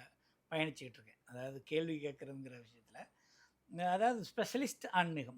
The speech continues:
ஜோதிடம், வாஸ்து, இது மாதிரி விஷயங்களுக்குள்ளே போறோம். ஒரு சிலர் என்ன பண்ணுவாங்க, இந்த எல்லைக்குள்ள மட்டும் நம்மளை முன்னாடி நம்மளை பைண்ட் பண்ணிடுவாங்க. "இந்த ரெண்டு, மூணு சப்ஜெக்ட் மட்டும் இன்னைக்கு பேசலாமே."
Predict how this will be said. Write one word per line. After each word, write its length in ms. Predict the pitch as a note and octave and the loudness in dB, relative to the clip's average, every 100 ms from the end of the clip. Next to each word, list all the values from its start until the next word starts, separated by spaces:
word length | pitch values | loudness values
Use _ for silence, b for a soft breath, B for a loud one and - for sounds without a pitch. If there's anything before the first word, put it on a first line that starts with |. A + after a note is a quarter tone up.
| C3+ | 2
ஜோதிடம், 480 | D#3 E3 F#3 A#3 - D3+ | 4 4 0 -6 -8 -4
வாஸ்து, 480 | D#3 D#3 - F#3+ A3+ _ _ _ | -2 -2 -6 -10 -10 _ _ _
இது 200 | F3 G3+ | 0 2
மாதிரி 260 | G3+ G#3 F#3+ | 4 4 2
விஷயங்களுக்குள்ளே 520 | - E3 D3+ C#3+ D3 C3 | 0 -2 -4 -2 -4 -4
போறோம். 180 | B2 - _ _ _ _ _ _ | -12 -14 _ _ _ _ _ _
ஒரு 180 | - F#3+ | -6 -4
சிலர் 280 | - A3+ A#3 | -2 0 2
என்ன 220 | G3+ G#3+ G3 | 0 -4 -2
பண்ணுவாங்க, 440 | F#3 F3+ F3 F#3 | -4 -2 -2 -4
இந்த 380 | - F#3 G#3 G3 | -6 -4 -2 -2
எல்லைக்குள்ள 580 | F#3+ G3+ G#3 - G3 F#3+ | -2 -2 -6 -6 -4 -2
மட்டும் 420 | F3+ F3 - F#3 - E3 | -4 -6 -10 -10 -8 -6
நம்மளை 300 | F3 F3+ F3 | -2 0 0
முன்னாடி 240 | G3 G3+ G#3+ | 0 -2 -2
நம்மளை 420 | G3 F3+ F#3 E3+ | -2 -2 -2 -2
பைண்ட் 220 | E3 F#3 | -2 -4
பண்ணிடுவாங்க. 400 | F3+ D3 C3+ A#2+ - _ _ _ - | -4 -4 -6 -10 -18 _ _ _ -8
"இந்த 140 | D#3+ D#3+ | -2 -2
ரெண்டு, 180 | E3 | -2
மூணு 160 | D#3+ D#3 - | -8 -10 -12
சப்ஜெக்ட் 300 | C#3+ D#3 D#3 | -14 -12 -12
மட்டும் 280 | - C3+ C#3+ | -10 -10 -10
இன்னைக்கு 300 | C3+ A#2+ B2+ | -10 -10 -12
பேசலாமே." 420 | A#2+ B2+ A#2 A#2 | -12 -12 -16 -18